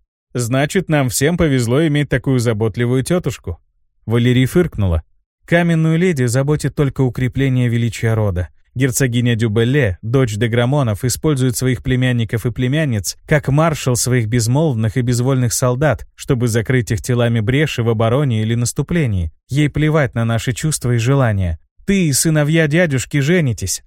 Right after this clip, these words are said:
а я, мои сестры и кузины выйдем замуж за тех, на кого нам укажут. Так было всегда. Так поступали наши деды и прадеды.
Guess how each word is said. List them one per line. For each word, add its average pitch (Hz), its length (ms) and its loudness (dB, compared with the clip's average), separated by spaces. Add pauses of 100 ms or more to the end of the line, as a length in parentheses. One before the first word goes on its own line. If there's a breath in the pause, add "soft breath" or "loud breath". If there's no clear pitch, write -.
а 139 140 2
я, 135 360 2
мои 131 220 2
сестры 135 540 0
и - 20 -2
кузины 139 480 0
выйдем 147 320 0
замуж 131 340 2
за 120 160 2
тех, - 300 -2 (100)
на 139 160 2
кого 127 280 4
нам 127 180 2
укажут. 123 560 -2 (140)
Так 127 260 2
было 123 260 0
всегда. 110 500 -2 (100)
Так 143 260 2
поступали 139 540 0
наши 131 280 0
деды 131 380 2
и 127 40 0
прадеды. 120 540 0